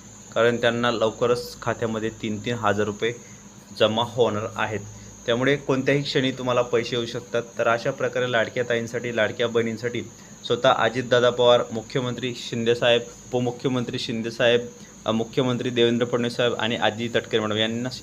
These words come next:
यांनी, यांच्याशी चर्चा करून बघा. मोठी अपडेट समोर,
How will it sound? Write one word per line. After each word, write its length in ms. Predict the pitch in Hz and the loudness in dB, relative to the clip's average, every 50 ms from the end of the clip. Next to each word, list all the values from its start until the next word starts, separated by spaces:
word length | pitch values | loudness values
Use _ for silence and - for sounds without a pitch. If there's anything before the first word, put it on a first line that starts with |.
| - - 117 | -14 -10 -6
यांनी, 320 | 113 110 113 117 123 127 123 - - - - - - - - - - - 120 | -6 -4 -2 -2 -4 -6 -8 -12 -18 -20 -20 -20 -20 -20 -20 -12 -2 2 4
यांच्याशी 400 | 120 120 120 - 147 139 143 147 | 4 4 4 2 0 0 -2 -4
चर्चा 480 | 143 - 143 131 123 - - 151 143 139 - - - - - | 0 4 4 4 4 4 4 4 4 4 2 -4 -8 -2 0
करून 260 | 127 120 127 131 127 | 0 2 2 2 4
बघा. 280 | 123 120 120 127 135 143 - - - - - - | 4 6 6 4 2 2 -2 -10 -18 -18 -12 -10
मोठी 260 | 113 110 113 - 139 | -8 -8 -6 -4 -2
अपडेट 260 | 127 120 120 123 120 - | -2 -2 -2 -6 -8 -6
समोर, 280 | - 131 123 123 120 | -6 -6 -4 -4 -6